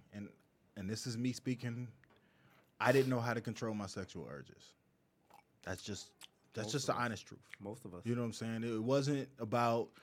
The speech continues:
Speaker 1: you know, me trying to sneak around and have as much women as possible or any of that. It was just, I didn't know how to control myself, literally. Like, it was, "Oh, you hot. Damn, you hot too. You know, let's do it." I wasn't
Speaker 2: <laughs>
Speaker 1: thinking, "Oh, yeah, I got a,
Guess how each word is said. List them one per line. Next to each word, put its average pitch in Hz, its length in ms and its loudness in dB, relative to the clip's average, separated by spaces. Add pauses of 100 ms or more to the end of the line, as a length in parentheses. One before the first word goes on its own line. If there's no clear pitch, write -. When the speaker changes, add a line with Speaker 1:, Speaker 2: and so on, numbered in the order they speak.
(240)
Speaker 1:
you 120 120 0
know, 110 260 2
me 120 180 4
trying 120 300 0
to 117 60 -2
sneak 127 260 -2
around 110 460 2
and 101 100 -4
have 113 180 0
as 110 100 -4
much 110 220 -4
women 113 320 -2
as 101 80 -8
possible 107 800 -2
or 98 240 -2
any 120 220 -2
of 101 100 -2
that. 104 240 0
It 104 60 0
was 101 160 -4
just, 104 220 -8 (440)
I 113 120 8
didn't 120 180 4
know 110 80 0
how 104 120 2
to 104 80 -2
control 113 300 -6
myself, - 340 -14 (380)
literally. 101 680 0 (200)
Like, 85 180 -2
it 98 60 -2
was, 101 300 -4 (920)
"Oh, 139 140 10
you 151 180 4
hot. 143 280 2 (560)
Damn, 151 240 2
you 156 140 4
hot 143 200 2
too. 143 280 0 (120)
You 127 120 2
know, 107 220 0 (280)
let's 127 220 4
do 135 240 6
it." - 100 -4
I 131 140 8
wasn't 131 300 8
Speaker 2:
<laughs> - 0 -
Speaker 1:
thinking, 135 380 10
"Oh, 135 200 8
yeah, 131 240 8
I 147 60 8
got 127 200 8
a, 101 160 0